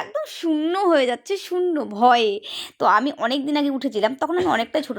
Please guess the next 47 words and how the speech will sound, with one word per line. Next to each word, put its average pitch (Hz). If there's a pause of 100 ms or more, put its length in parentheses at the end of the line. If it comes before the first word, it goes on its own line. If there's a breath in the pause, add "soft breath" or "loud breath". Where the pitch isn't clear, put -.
(100)
ছিলাম, 208 (360 loud breath)
তো 233 (200)
তখন -
আমার 359 (100)
ভয় 220
লাগেনি, 208 (220)
এখন 285
আমার 453 (120)
ভীষণই 320
ভয় 262
লাগে, 196
কেন 208 (100)
জানি 202
না, - (120)
বুঝতে 208
পারছি 208
না। 214 (280 loud breath)
মনে 226
হচ্ছে 269
কি 339 (140)
পাগুলো 202
যেন 285 (200)
অবশ 254 (120)
হয়ে 226
যাচ্ছে, 208 (120)
এইরকমটা। 208
তো 202 (360 loud breath)
আমার 240
বাচ্চাটা -
মানে 381 (100)
কি 285 (120)
বলবো, 220
এদিকে 277 (140)
ভয়ও 214 (120)
পাচ্ছে, 330 (100)
দেখো, 226 (120)
দেখো 226 (160)
ভয়ও 220 (100)
পাচ্ছে, 320
এদিকে 240
নাগরদোলনা 196
চড়ার 196
জন্য 262 (140)
ব্যস্ত 294 (120)
হয়ে 214
গেছে। 202 (480 loud breath)
তো 254